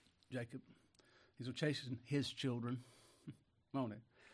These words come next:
says, "Whoever the Lord loves, he chasteneth." He doesn't punish. He chases them. Corrects them, doesn't he? For what? Why does the Lord chasten us? We're gonna be, be with Jacob for a while. We're gonna see all the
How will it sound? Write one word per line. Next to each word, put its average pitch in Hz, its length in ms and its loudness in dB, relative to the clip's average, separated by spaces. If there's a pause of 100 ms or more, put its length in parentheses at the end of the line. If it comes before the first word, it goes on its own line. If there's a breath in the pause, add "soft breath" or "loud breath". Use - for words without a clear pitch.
(180 soft breath)
says, 131 180 2
"Whoever 156 340 10
the 143 60 8
Lord 156 320 8
loves, 135 560 10 (180)
he 117 120 -8
chasteneth." 117 500 0 (320)
He 160 60 6
doesn't 214 160 8
punish. 175 500 10 (180)
He 156 60 -4
chases 214 400 4
them. 98 120 -12 (360)
Corrects - 340 4
them, 107 120 -2
doesn't - 180 -8
he? 113 80 -12 (600 soft breath)
For 156 100 4
what? 214 400 4 (420)
Why 254 200 12
does 240 160 10
the 185 60 4
Lord 190 360 6
chasten 165 400 6
us? 107 180 0
We're 165 100 2
gonna 180 160 10
be, 151 340 6 (200)
be 156 120 6
with 143 120 6
Jacob 147 360 4
for 131 100 0
a 120 40 0
while. 120 340 2 (580 soft breath)
We're 123 80 -6
gonna 127 140 -2
see 151 180 2
all 131 200 6
the 117 140 0